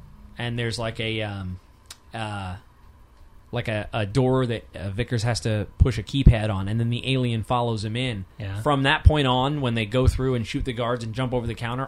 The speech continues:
Speaker 1: I thought in my head, "This is like Half-Life two."
Speaker 2: Yeah,
Speaker 1: And then there's,
Speaker 2: yeah.
Speaker 1: like, gun counters and the way
Speaker 2: Yeah.
Speaker 1: the guards looked and everything. And, uh,
Speaker 2: I was so excited with that part. It was amazing.
Speaker 1: it was really, really cool.
Speaker 2: Mm-hmm.
Speaker 1: And, um, you know, it was,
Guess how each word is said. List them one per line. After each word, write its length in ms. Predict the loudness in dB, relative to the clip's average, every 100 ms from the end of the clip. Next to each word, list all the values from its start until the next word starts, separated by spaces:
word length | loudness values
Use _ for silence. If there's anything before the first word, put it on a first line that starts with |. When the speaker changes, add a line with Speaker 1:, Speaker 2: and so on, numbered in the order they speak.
| 0
Speaker 1:
I 200 | 4 4
thought 280 | 6 6 6
in 140 | 2
my 160 | 2 2
head, 360 | 2 0 0 -8 -18 -6 6
"This 180 | 8
is 80 | 8
like 160 | 2 2
Half-Life 540 | 2 0 4 2 4
two." 320 | 2 2 2 0
Speaker 2:
Yeah, 140 | 2
Speaker 1:
And 80 | 4
then 80 | 4
there's, 140 | 4
Speaker 2:
yeah. 60 | 2
Speaker 1:
like, 100 | 0
gun 260 | 0 0
counters 500 | 0 -2 -2 -2 -4
and 100 | -4 -2
the 40 |
way 100 | -2
Speaker 2:
Yeah. 20 |
Speaker 1:
the 60 | -2
guards 340 | -2 -2 -2 -4
looked 200 | -4 -4
and 80 |
everything. 500 | -6 -4 -4 -6 -6 -10 -16 -20 -20 -20 -20 -20 -20 -20 -20 -20 -16
And, 240 | -10 -6 -4
uh, 40 |
Speaker 2:
I 140 | -2 -2
was 140 | -2
so 240 | -2 -2
excited 480 | -2 -2 -2 -2 -2
with 180 | -6 -8
that 220 | -10 -10
part. 240 | -8 -8 -6
It 100 | -6
was 140 | -8
amazing. 480 | -6 -6 -6 -8 -10 -6
Speaker 1:
it 140 | -4
was 200 | -2 -2
really, 220 | -2 -4
really 240 | -2 -4 -4
cool. 300 | -2 0 -2
Speaker 2:
Mm-hmm. 640 | -4 -14 -20 -20 -20 -18 -18 -18 -18 -14 -6
Speaker 1:
And, 260 | -2 0
um, 400 | 0 -2 -2 -4 -8 -18 -20 -18 -16 -14 -16 -20 -20 -20 -20 -4
you 100 | 2
know, 180 | 4 4 0
it 100 | 0
was, 300 | 0 -2